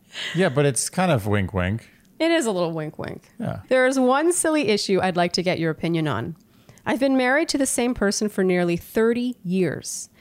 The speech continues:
Speaker 2: And for every one of those nearly thirty years, he's given me a bouquet of red roses on our anniversary, <laughs> Valentine's Day,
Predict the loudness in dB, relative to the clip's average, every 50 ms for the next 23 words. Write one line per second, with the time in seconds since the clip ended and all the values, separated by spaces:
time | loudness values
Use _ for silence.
0 | -20 -20 -12 -8 -8 -4 -2 0 0 0 0 0 0 0 2 2 2 0 0 0
1 | 0 0 0 2 2 2 2 2 2 0 -2 -4 -4 -4 -2 0 0 0 0 0
2 | 0 0 0 0 -2 -2 -4 -4 -4 -2 -2 -2 0 0 0 0 -2 0 0 -2
3 | -2 -2 -4 -2 -2 0 0 -2 -2 -4 -4 -2 0 0 0 0 0 0 0 0
4 | 0 0 -2 -2 -2 -2 0 0 -2 -2 -2 -2 -2 0 0 0 0 0 -2 -2
5 | -2 -2 0 -2 -4 -6 _ -8 -4 -2 0 0 0 0 -2 0 0 -2 -2 -2
6 | -2 -2 -2 -2 -2 -6 -10